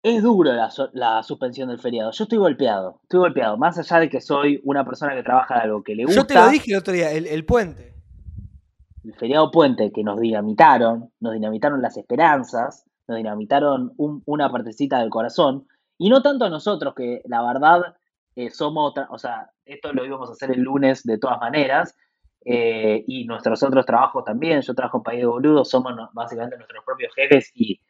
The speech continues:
Speaker 1: trabajamos más de lo que deberíamos, eh, legalmente, eh, pero a mucha gente le afecta.
Speaker 2: No hables
Speaker 1: Y a
Speaker 2: de,
Speaker 1: mí
Speaker 2: no hables de, de otro proyecto, man, estamos en este.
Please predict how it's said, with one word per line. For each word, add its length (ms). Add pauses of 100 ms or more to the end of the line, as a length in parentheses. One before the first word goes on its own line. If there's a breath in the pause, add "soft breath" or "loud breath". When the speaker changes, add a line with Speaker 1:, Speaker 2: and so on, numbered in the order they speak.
(100)
Speaker 1:
trabajamos 480
más 240
de 100
lo 140
que 300 (460)
deberíamos, 880 (280)
eh, 240
legalmente, 840 (580)
eh, 380
pero 200
a 40
mucha 260
gente 200
le 80
afecta. 260
Speaker 2:
No 60
hables 180
Speaker 1:
Y 20
a 40
Speaker 2:
de, 80
Speaker 1:
mí 240 (260)
Speaker 2:
no 140
hables 240
de, 200
de 380
otro 260
proyecto, 460
man, 340 (120)
estamos 320
en 60
este. 360